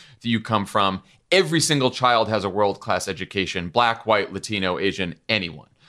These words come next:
Like, that's what we're trying to do. They're trying to divide us so that they can score points and win. We're trying to build a system where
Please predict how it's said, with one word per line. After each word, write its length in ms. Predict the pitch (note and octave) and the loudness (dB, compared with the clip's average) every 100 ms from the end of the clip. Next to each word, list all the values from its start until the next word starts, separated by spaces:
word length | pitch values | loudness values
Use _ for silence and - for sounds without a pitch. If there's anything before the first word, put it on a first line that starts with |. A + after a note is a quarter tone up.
| _ A2+ | _ 0
Like, 160 | G#2+ | 0
that's 380 | G2 C3 D3+ D#3 | 0 0 2 0
what 100 | A2+ | 0
we're 160 | A2+ A2 | 2 2
trying 240 | A2+ F#2+ | 0 0
to 80 | F#2 | -2
do. 320 | F2 F#2+ F2 | -2 -2 -4
They're 280 | F#2+ C3 D3+ | 0 2 2
trying 260 | D3 A#2+ A2 | 2 2 2
to 60 | |
divide 360 | F#2 F#2+ G2 G2 | 0 2 2 2
us 140 | F#2+ | -2
so 80 | G2 | -4
that 180 | F2+ - | -4 -2
they 140 | G2 | -2
can 140 | G2 F#2+ | -2 -8
score 260 | - F#2+ | -2 -4
points 320 | - F#2 E2+ | -2 -8 -8
and 140 | F2 E2+ | -8 -4
win. 320 | F#2+ F2 E2 - - | -2 -2 -6 -14 -16
We're 200 | G#2 B2+ | 0 0
trying 240 | B2+ C3 G#2 | 0 0 -2
to 60 | F#2 | 0
build 220 | G2 F#2 | 0 -2
a 40 | |
system 340 | - F#2 - F2 | -4 -8 -6 -2
where 160 | F2+ | -2